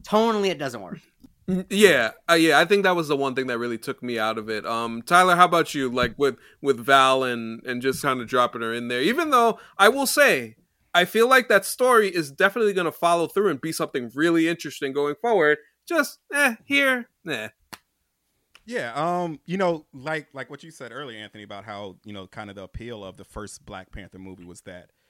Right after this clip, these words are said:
Speaker 3: you know, it felt like it could have been a standalone movie. It didn't feel like you needed to see all, you know, twenty-two Marvel movies before to see where everything was. And I'm sure that was by design with Ryan Coogler. He knew that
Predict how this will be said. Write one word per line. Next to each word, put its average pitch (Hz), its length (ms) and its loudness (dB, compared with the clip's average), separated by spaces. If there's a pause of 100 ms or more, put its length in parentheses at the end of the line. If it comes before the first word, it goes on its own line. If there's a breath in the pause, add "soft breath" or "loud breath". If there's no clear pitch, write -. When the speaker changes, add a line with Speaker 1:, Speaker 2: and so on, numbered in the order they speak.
(180)
Speaker 3:
you 107 100 -18
know, 98 160 -14
it 104 140 -14
felt 110 360 -14
like 101 200 -18
it 101 40 -20
could 104 120 -20
have 98 100 -20
been 98 100 -20
a 90 40 -20
standalone 92 560 -20
movie. 80 260 -20 (220)
It 95 100 -18
didn't 113 240 -16
feel 110 220 -16
like 98 240 -16 (180)
you 110 140 -16
needed 107 220 -14
to 170 60 -20
see 104 260 -20
all, 101 380 -18
you 101 100 -18
know, 95 200 -16
twenty-two 98 800 -20
Marvel 92 300 -18
movies 92 280 -18
before 85 340 -20
to 85 80 -20
see 92 200 -20
where 87 300 -20 (240)
everything 87 320 -20
was. 92 220 -18
And 101 280 -20
I'm 104 160 -16
sure 120 380 -14
that 110 160 -12
was 104 120 -12
by 101 160 -12
design 98 280 -16
with 92 140 -18
Ryan 82 200 -20
Coogler. 95 260 -20
He 107 120 -20
knew 104 120 -18
that 95 180 -18